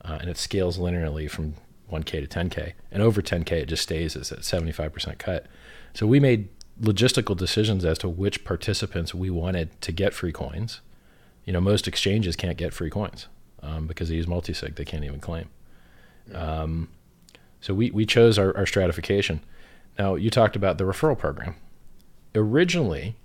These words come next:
Speaker 1: Hex didn't have, uh, an eth onboarding option, which meant that you, as a referrer, would only have been able to refer people that had Bitcoin back at the snapshot, which right now I think was, like, forty-four days ago or something.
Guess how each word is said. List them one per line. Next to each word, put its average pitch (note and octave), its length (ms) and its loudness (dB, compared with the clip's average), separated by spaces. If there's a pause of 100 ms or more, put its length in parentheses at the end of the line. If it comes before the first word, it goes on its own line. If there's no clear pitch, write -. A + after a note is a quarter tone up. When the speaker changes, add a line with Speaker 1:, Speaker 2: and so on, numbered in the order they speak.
(160)
Speaker 1:
Hex G#2+ 300 0 (200)
didn't A2 320 0
have, E2 520 -4 (140)
uh, D#2+ 320 -2
an F2+ 220 -4
eth G2 280 -4
onboarding E2+ 800 -4
option, - 420 -6 (840)
which G2+ 220 -2
meant C3 300 4
that E2+ 320 -4 (220)
you, A2 520 4 (160)
as F#2+ 100 2
a G2 60 0
referrer, F#2 600 0 (380)
would G#2+ 180 2
only D#3 320 6
have B2+ 180 6
been G#2+ 120 4
able A2+ 240 4
to G#2+ 160 -2
refer G2 300 0
people A2 400 0
that F#2 160 -2
had C#3 380 2
Bitcoin F2 520 4
back G2 280 2
at G2+ 120 -2
the F2+ 80 -6
snapshot, - 600 -6 (420)
which - 160 -4
right C3 180 6
now A#2 200 4
I F2+ 40 0
think E2+ 220 -4
was, E2 140 -4
like, E2 160 0
forty-four F2+ 460 -2
days D#2 220 -2
ago D2+ 200 -6
or C#2+ 60 -8
something. - 360 -10